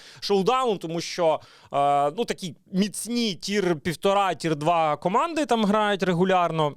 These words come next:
Ну, такі, як, зокрема, там візьмемо о джі, да, або, е, ті самі Монте, або ті самі Falcons, за яких, е, дебютував Simple, як ви пам'ятаєте.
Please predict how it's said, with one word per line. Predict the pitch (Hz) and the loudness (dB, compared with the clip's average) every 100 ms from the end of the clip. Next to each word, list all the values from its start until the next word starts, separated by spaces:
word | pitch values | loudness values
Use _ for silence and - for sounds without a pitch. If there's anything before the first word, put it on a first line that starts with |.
| - | -6
Ну, | 233 190 | -4 -4
такі, | 151 | -2
як, | 156 131 | -4 -4
зокрема, | 127 143 143 135 | -2 -2 0 0
там | 131 123 | 0 -4
візьмемо | 120 123 117 123 | -2 -2 0 0
о | 131 | -2
джі, | 127 226 269 | -4 -4 -2
да, | 160 165 180 131 | 0 2 2 0
або, | 117 127 131 117 - - 120 | 2 2 2 0 -8 -8 -2
е, | 127 131 | 0 -2
ті | 143 | -6
самі | - 135 131 127 | -6 -6 -4 -2
Монте, | 139 170 226 247 226 214 | 2 4 4 2 0 2
або | 185 151 127 | 2 2 0
ті | 127 135 | 0 -4
самі | 143 147 | -6 -8
Falcons, | 151 254 285 247 208 | -2 0 2 0 0
за | 208 | 0
яких, | 202 196 160 165 | -2 -4 -10 -2
е, | 180 175 170 | 0 2 0
дебютував | 165 170 175 175 156 | -2 0 2 2 0
Simple, | - 185 160 156 | -6 -4 0 0
як | 147 | 0
ви | 143 | -2
пам'ятаєте. | 151 151 151 139 127 127 | -2 0 2 0 0 -4